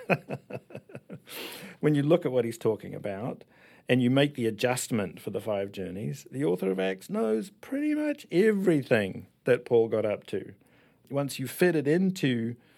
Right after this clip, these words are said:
the framework of Paul's life that we get from Paul's letters, everything falls into place. So I, I'm reasonably confident that it was written by somebody who was there at the end, a sort of a companion of Paul's.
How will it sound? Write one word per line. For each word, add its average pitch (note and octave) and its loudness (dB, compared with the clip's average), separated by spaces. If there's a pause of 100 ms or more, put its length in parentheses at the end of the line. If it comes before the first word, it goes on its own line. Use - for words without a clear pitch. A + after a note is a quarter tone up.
(160)
the - -8
framework B2 0
of G#2 -10
Paul's A2+ 0
life A2 0
that G#2 -10
we A2+ -6
get G#2+ -4
from - -12
Paul's G#2+ 0
letters, A2 0 (100)
everything B2+ 0
falls G2+ 2
into F#2+ -6
place. - -4
So A2+ 0
I, F#3+ -6
I'm C#4 -2
reasonably B2+ 0
confident G2 -4 (260)
that G#2+ 4
it F#2 -2
was F#2+ -6
written G2 -4
by G2 -4
somebody F#2+ -4 (580)
who A#2 -4
was G2+ -2
there G2+ 4
at F#2 -2
the G2 -2
end, F2+ -4
a F#2+ -6
sort G2+ -2
of F#2 -6
a E2+ -12
companion G2 -6
of - -14
Paul's. - -14